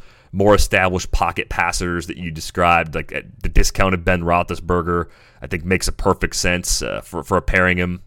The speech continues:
with, with Newton, because if things for some reason don't work out, if the shoulder becomes a problem over the course of the season, if other injuries become an issue,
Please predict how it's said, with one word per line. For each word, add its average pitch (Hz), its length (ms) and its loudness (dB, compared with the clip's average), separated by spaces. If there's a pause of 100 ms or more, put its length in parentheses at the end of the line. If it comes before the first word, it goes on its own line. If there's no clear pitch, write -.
with, - 220 -8
with 80 100 -8
Newton, 87 320 -6
because 92 220 -2
if 113 60 -4
things 143 200 -2
for - 180 -2
some 113 220 0
reason 98 220 0
don't 92 180 0
work 87 240 -4
out, 90 300 -4
if - 100 -12
the 92 60 -12
shoulder 101 400 -2
becomes 104 420 -4
a 98 60 -8
problem 98 360 0
over 87 120 -8
the 85 60 -12
course 90 260 -4
of - 60 -20
the - 40 -16
season, 85 400 -6 (240)
if 98 140 -4 (100)
other 98 260 2
injuries 90 380 0
become 90 320 -6
an 87 80 -4
issue, 85 400 -2